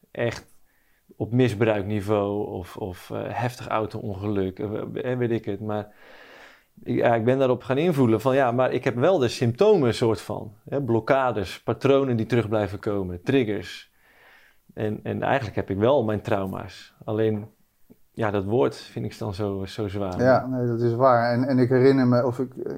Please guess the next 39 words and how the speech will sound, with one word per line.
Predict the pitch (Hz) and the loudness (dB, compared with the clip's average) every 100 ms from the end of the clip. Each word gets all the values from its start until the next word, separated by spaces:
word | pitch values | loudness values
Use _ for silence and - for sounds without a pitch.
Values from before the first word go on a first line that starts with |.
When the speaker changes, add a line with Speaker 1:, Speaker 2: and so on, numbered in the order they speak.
| 123 131 | -8 -4
Speaker 2:
je | |
helpt | 117 117 120 117 | -2 2 2 2
me | |
herinneren | 117 117 143 120 110 | 0 2 4 4 4
dat | 113 113 | 2 0
ik | 131 120 | -4 -4
er | 120 | -2
net | 120 120 | -2 -2
een | 117 | -4
vraag | 113 117 117 | 0 2 2
niet | 123 120 | -2 0
helemaal | 120 113 | 0 -2
beantwoord | 113 127 127 117 | -2 -4 -2 -2
heb | 113 110 | -2 -4
volgens | 113 104 | -6 -6
mij. | 101 107 120 - _ - - - _ - | -6 -6 -8 -14 _ -20 -20 -20 _ -4
Want | 120 | 0
jij | 117 131 | 4 4
vroeg | 110 123 113 | 6 4 4
er | 120 | 2
net | 110 110 - | -2 -2 -4
van, | 123 | 0
ja, | 120 117 | 2 4
waar | 113 | 4
zijn | 123 117 | 2 2
die | 117 | 0
dan | 113 113 113 | 2 0 0
niet | 117 - | -4 -2
allemaal | 120 117 | 0 0
voor | 107 | 2
nodig, | 120 143 139 117 | 4 4 4 2
die | 113 | 0
trauma's | 113 113 110 107 | 2 4 4 0
en | 110 104 | -2 -2
zo, | 104 98 | -2 -2
weet | 101 98 | -2 -4
je | 113 | 0
wel? | 113 | 2
Speaker 1:
Ja. | 101 85 | 2 -4